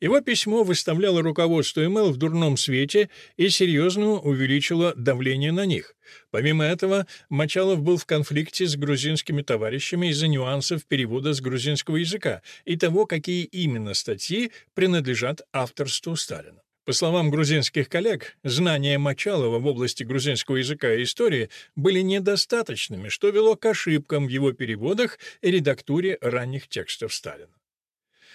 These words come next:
В октябре тысяча девятьсот сорок четвертого года новый директор имэл Владимир Кружков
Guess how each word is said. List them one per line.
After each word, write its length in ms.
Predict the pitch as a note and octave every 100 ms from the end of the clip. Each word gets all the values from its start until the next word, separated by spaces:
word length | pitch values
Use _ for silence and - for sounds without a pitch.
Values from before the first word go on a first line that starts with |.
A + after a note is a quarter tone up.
| _ -
В 80 |
октябре 440 | G3 - A#3+ G#3+ D#3+
тысяча 340 | F3+ - -
девятьсот 400 | C#3+ C#3+ E3+ D3+
сорок 240 | - D3 C#3
четвертого 560 | - D3+ D3+ C#3+ B2
года 320 | A2 A#2 A#2+
новый 320 | B2 D3 D3+ C3+
директор 540 | B2 C#3 - C#3+ -
имэл 400 | D3 B2 B2 B2
Владимир 560 | A2 C3+ C3+ D#3 D#3+ C3+
Кружков 680 | - A#2 - - A2+ C#3+